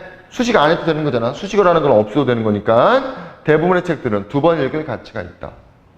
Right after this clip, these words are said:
말 되지? 근데 반대로 보어 빼고 해석해봐. 해석이 안 되지.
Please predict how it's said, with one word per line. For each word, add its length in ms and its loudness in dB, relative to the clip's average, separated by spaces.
말 220 0
되지? 560 0
근데 180 -2
반대로 600 -2
보어 340 2
빼고 260 -2
해석해봐. 400 -12
해석이 300 -4
안 240 -6
되지. 280 -14